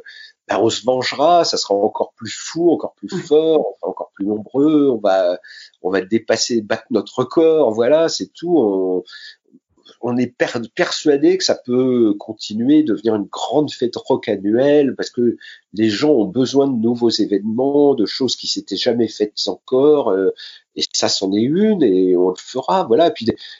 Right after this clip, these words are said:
Speaker 1: les, pour les musiciens qui participent, c'est un moment pareil, c'est un moment
Speaker 2: Ouais.
Speaker 1: incroyable.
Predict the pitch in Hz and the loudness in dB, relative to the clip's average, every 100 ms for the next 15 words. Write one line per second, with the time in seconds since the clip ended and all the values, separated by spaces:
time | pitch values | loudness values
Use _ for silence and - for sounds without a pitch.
0 | _ 98 104 104 - 110 107 110 104 110 | _ -2 -2 -2 -4 0 0 -2 -4 -4
1 | - - 127 - - - - - - 139 | -2 -2 -2 -4 -8 -10 -10 -10 -4 -4
2 | - - 82 85 92 104 113 139 - - | -2 -4 -4 -4 0 0 2 2 0 -4
3 | - 135 110 76 90 98 110 - - 165 | -2 -2 -2 -6 -6 -4 -4 -4 -4 -2
4 | 92 98 117 147 160 110 | -2 0 2 2 2 0